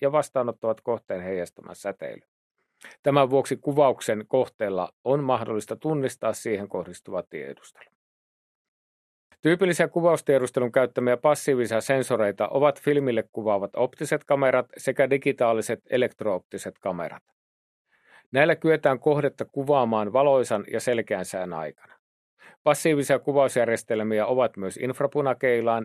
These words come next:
joka kykenee havaitsemaan kohteen lämpötilan vaihteluita. Lisäksi kohdetta voidaan kuvata useilla eri valon taajuuksilla samanaikaisesti, jolloin käytettävien taajuuksien määrän mukaan voidaan käyttää nimitystä multi-, hyper-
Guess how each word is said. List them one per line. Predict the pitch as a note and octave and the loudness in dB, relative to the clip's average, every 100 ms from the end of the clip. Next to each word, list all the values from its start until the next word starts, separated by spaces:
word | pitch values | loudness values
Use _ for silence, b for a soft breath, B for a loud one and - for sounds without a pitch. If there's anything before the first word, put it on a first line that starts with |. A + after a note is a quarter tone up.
| - | -4
joka | A#2+ B2+ | 0 -2
kykenee | - B2+ C3+ A#2 | -2 0 0 2
havaitsemaan | G#2 B2 B2 A2 G#2+ G2+ F#2+ | 2 2 2 0 -2 -4 -2
kohteen | B2 G#2+ - F#2+ | -2 -2 -6 -4
lämpötilan | G#2+ G#2 G2+ G2 E2+ E2 | -4 -4 -8 -6 -6 -4
vaihteluita. | F#2 - - G1+ - _ _ _ _ B B B - | -4 -4 -12 -18 -20 _ _ _ _ B B B -4
Lisäksi | C3 D#3 - C#3 | 2 2 2 2
kohdetta | D3+ C#3+ B2+ A2+ | 4 4 2 2
voidaan | A#2 C3+ C#3+ - _ | 2 2 2 -2 _
kuvata | D#3+ D3+ C#3+ - | -2 2 2 2
useilla | D3+ C#3 C#3+ B2+ A#2+ A#2+ | 0 0 2 2 2 2
eri | B2+ B2+ | 2 2
valon | B2 B2+ A2+ | 2 0 0
taajuuksilla | A#2+ B2+ A#2+ A2+ - G#2 G2 | 2 2 2 0 -6 -6 -2
samanaikaisesti, | C3+ C#3+ B2+ A#2+ A2+ - A2+ A2 A2 - G#2+ b b b | -2 0 0 0 -2 0 -2 -2 -10 -10 -12 b b b
jolloin | C3 D3 D#3 | 2 4 4
käytettävien | D3 C#3 C3+ - B2+ A#2+ A2 | 2 2 0 -2 -2 -2 0
taajuuksien | A#2+ A#2+ A2+ - G#2+ G#2 | 2 2 0 -4 -4 -2
määrän | C3 C#3 B2 | 0 0 0
mukaan | A#2 A2 A#2 G#2+ | -4 -4 -2 -2
voidaan | G#2+ A#2+ C#3 C#3 | 0 0 0 0
käyttää | C3+ B2 - A#2+ A2+ | 0 -2 -2 -2 -2
nimitystä | A2 A2 G2+ F#2+ G2+ | -2 -4 -6 -8 -8
multi-, | G#2+ C#3+ C#3 - A#2 - _ - | -4 -2 -2 -4 -8 -8 _ -8
hyper- | A#2+ C3 A#2 | -4 -2 -2